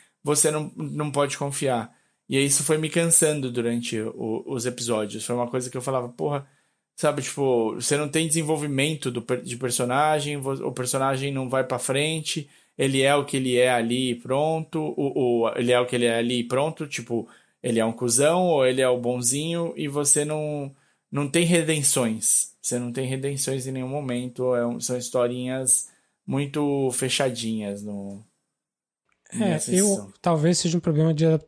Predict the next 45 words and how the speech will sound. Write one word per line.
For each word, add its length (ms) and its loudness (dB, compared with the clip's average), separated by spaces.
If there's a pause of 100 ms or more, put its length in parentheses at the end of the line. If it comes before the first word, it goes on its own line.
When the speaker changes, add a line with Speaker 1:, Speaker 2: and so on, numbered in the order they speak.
Speaker 2:
de, 160 4
de 160 2
adaptação 580 2
de 80 0
quadrinho, 380 2
porque 120 -6
deve 200 0
ter 460 2 (400)
alguns 440 2
números 420 2
só 380 4
pro 320 2
cara 280 0
de 100 -6
pedra 420 0
lá, 420 0 (600)
então 160 2
deve 180 2
ter 100 2
o 100 4
arco 240 0
de 100 -4
personagem 500 -2
dele 400 2
e 40 -4
tal. 220 -10 (360)
Speaker 1:
Mas 160 2
Speaker 2:
Eu 80 6
Speaker 1:
a 40 6
Speaker 2:
acho 120 4
que 80 6
isso 180 6
Speaker 1:
aparição, 220 4
a 120 4
primeira 320 4
aparição 400 4
do 80 -6
cara 200 2
de 80 -6
pedra 420 0
é 300 0
no, 340 -2
é 140 2
no 160 2
primeiro, 460 0